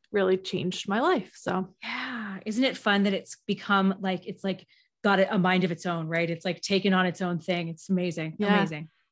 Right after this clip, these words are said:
Speaker 1: And it's, like, on autopilot. I don't even think about it. I'm just, every Friday I have podcast recordings and I talk to amazing women like you. And you know, it's just awesome.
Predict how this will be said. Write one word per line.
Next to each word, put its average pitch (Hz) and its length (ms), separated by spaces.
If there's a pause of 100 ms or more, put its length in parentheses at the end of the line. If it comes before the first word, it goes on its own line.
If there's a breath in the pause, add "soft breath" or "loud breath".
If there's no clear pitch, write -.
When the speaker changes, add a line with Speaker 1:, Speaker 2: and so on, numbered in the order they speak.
Speaker 1:
And 247 100
it's, 247 140
like, 254 140
on 226 120
autopilot. 196 600
I 185 80
don't 202 160
even 202 200
think 196 220
about 185 220
it. - 40
I'm 196 120
just, - 160
every 202 180
Friday 285 500
I 247 60
have 202 220 (120)
podcast 285 440
recordings 254 560
and 214 100
I - 40
talk 202 240
to 262 100
amazing 240 320
women 285 260
like 339 220
you. 359 160
And 262 580 (460 loud breath)
you 214 80
know, 185 200
it's - 200
just 208 180
awesome. 170 420